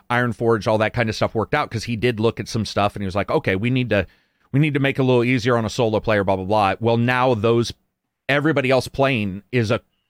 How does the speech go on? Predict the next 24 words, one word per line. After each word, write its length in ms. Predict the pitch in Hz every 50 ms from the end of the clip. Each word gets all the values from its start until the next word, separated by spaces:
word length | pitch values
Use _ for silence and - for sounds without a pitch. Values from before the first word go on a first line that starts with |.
| _ - _ _
future 540 | - - 127 127 120 - - 117 104 98
possible 540 | - _ - - 113 113 95 - 98 90 92
creator 520 | 87 - - 107 101 98 95 85 82 80 78
of 160 | 85 95 -
something 540 | - - 104 92 90 - 95 92 90 92 98
new 260 | 104 101 87 78 87
that's 200 | 90 104 98 -
gonna 180 | - 123 107
make 180 | 104 104 104 -
it 100 | 107 95
even 280 | 104 127 139 135 131 113
easier. 500 | 101 92 90 85 87 90 85 87 95 - _ _ - - - - - - _ -
And, 460 | 127 123 120 113 110 107 107 101 104
uh, 280 | 101 101 98 95 92 - 98
and, 220 | 113 113 107 107 -
oh, 120 | 120 120 113 -
it's 140 | 131 - -
just 180 | - 127 -
gonna 140 | - 131 117
blossom 440 | 87 92 107 110 117 - - 113 104
from 200 | - - 90 92
there. 200 | 101 110 107 82
And 80 | 85
it's, 140 | 87 90 -